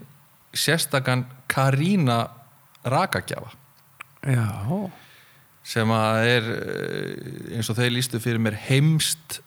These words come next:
Speaker 1: rakatæki, það bara dælir út raka, það hefur enga mæligetu.
Speaker 2: Já.
Speaker 1: Og hann sem sagt notast með þá rakamælinum.
Speaker 2: En ef maður er að passa að það fari ekki upp í hundrað prósent af því að þá er bara vatn, eða ekki?
Speaker 1: Í-,
Speaker 2: Það er bara
Speaker 1: já, sko, þetta, ég velti þessu nefnilega fyrir mér, sko,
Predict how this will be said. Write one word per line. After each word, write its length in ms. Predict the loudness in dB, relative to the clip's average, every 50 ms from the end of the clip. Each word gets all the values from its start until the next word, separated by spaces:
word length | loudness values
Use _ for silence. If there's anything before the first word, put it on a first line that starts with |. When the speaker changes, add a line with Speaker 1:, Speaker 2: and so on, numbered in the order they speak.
| _ 0
Speaker 1:
rakatæki, 640 | 0 2 2 2 0 -2 0 -2 -2 -2 -4 -2
það 160 | -2 -2 -2
bara 160 | 0 0 -2
dælir 400 | 0 0 0 2 2 2 0 0
út 160 | -2 -4 -2 -2
raka, 300 | -2 -2 -2 -2 -2 -2
það 80 | 0 0
hefur 160 | 0 0 0
enga 260 | -2 -2 -2 -2 -2 -2 -6 -10 -16 -20 _ _ _ _ _ _ _ -2
mæligetu. 920 | 0 2 2 4 4 2 2 0 -2 -4 -4 -2 -4 -4 -2 -2 -2 -2 -2 -4 -8 -18 -20 -20 _ -20 -20 -20 -20 -14 -8
Speaker 2:
Já. 560 | -4 -2 0 0 0 0 -2 -4 -6 -6 -6 -8 -10 -8
Speaker 1:
Og 480 | -4 -2 0 2 2 2 0 -2 -4 -8 -16 -20 _ _ _ _ _ _ _ _ _ _ _ -6
hann 220 | -2 0 0 0 0
sem 180 | 0 0 0
sagt 80 | 0 0
notast 480 | 2 2 2 2 2 0 0 -2 0 0
með 320 | 2 4 4 6 6 4 2 2 0
þá 240 | 0 2 2 0 -2 -6 -12 -8 -4
rakamælinum. 720 | -2 0 0 0 -2 -2 -2 -2 -2 -2 -2 -4 -4 -6 -8 -10 -16 -20 -20 -20 -20 -20 -6 0
Speaker 2:
En 120 | 4 4 6
ef 60 | 6
maður 160 | 6 6 4
er 40 | 4
að 60 | 2
passa 140 | 2 2 2
að 40 | 4
það 60 | 4
fari 120 | 4 2
ekki 80 | 2 4
upp 60 | 4 4
í 40 |
hundrað 240 | 4 4 4 0 -2
prósent 240 | 0 0 0 0 2
af 60 | 2
því 60 | 2
að 100 | 4 4
þá 100 | 4 4
er 100 | 4 2
bara 140 | 2 2 2
vatn, 400 | 2 2 0 -4 -8 -14 -14 -6
eða 160 | 0 2 2
ekki? 140 | 2 0 -2 -4
Speaker 1:
Í-, 560 | -4 -4 -4 -4 -6 -6 -8 -10 -10 -4 -2
Speaker 2:
Það 80 | 0
er 80 | 2 4
bara 120 | 6 6
Speaker 1:
já, 120 | 8 6 6 4
sko, 160 | 2 0 -2
þetta, 400 | 0 2 0 0 2 2 0 2 2
ég 180 | 2 2 2
velti 240 | 0 0 0 2 2
þessu 160 | 2 2 2 0
nefnilega 220 | 0 2 2 2
fyrir 140 | 2 2 0
mér, 140 | 0 -4 -6
sko, 180 | -6 -8 -8